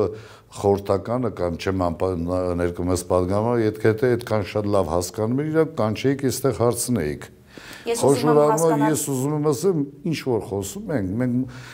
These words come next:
Speaker 1: ը, մասնագիտական ընկալողի, ը, դիտակետից ենք խոսում։ Ուզում ասեմ, ինչ բառեր այդպես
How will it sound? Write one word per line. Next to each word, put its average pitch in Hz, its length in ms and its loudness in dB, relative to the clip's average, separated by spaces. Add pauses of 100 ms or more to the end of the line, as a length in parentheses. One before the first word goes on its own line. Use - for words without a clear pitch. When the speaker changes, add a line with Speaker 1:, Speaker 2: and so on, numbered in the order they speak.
(100)
Speaker 1:
ը, 117 220 6 (100)
մասնագիտական 123 1000 2
ընկալողի, 127 680 2
ը, 127 300 0 (180)
դիտակետից 123 760 -2
ենք 76 200 -4
խոսում։ 67 460 -8 (480)
Ուզում 123 320 4
ասեմ, 147 240 2 (160)
ինչ 147 200 2
բառեր 113 560 4
այդպես 110 380 -6